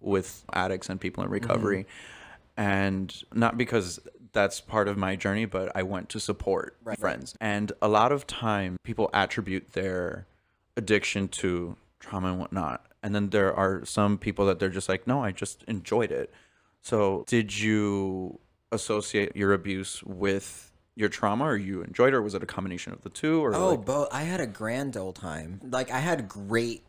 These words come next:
Speaker 2: times. But I think, I really think that in the beginning, drugs and alcohol saved my life.
Speaker 1: Mm-hmm.
Speaker 2: Because if I hadn't found that, I probably would have killed myself.
Speaker 1: Uh-huh.
Speaker 2: So, like, jumping forward, so, like,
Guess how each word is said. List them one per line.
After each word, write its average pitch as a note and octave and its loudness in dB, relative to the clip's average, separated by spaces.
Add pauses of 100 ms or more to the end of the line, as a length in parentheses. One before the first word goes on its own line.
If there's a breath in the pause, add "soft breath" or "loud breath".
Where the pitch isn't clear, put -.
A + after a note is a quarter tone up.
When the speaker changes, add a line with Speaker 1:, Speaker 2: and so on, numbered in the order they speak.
Speaker 2:
times. F#2+ -4 (100)
But D#3 6
I D3 2
think, D3+ -6
I C3 0
really E3 0
think D#3 -8
that C3+ 0
in A#2+ -4
the A#2+ -2
beginning, A2 0
drugs G#2 2
and G2+ -10
alcohol A#2+ 0 (560)
saved G#2+ 2
my E2+ -4
life. C#2+ -12 (200)
Speaker 1:
Mm-hmm. F#2 -2 (360)
Speaker 2:
Because A#2+ 2
if A2+ -4
I A#2 0
hadn't A#2 0
found A2 -2
that, D3 0 (460)
I A2 4
probably G#2 -2
would F2+ -4
have F2+ -8
killed - 0
myself. - -8 (140)
Speaker 1:
Uh-huh. F#2 0 (1120 soft breath)
Speaker 2:
So, C#3 4
like, B2 2
jumping C3 0
forward, G2+ 0
so, G#2+ -2
like, F#2+ -6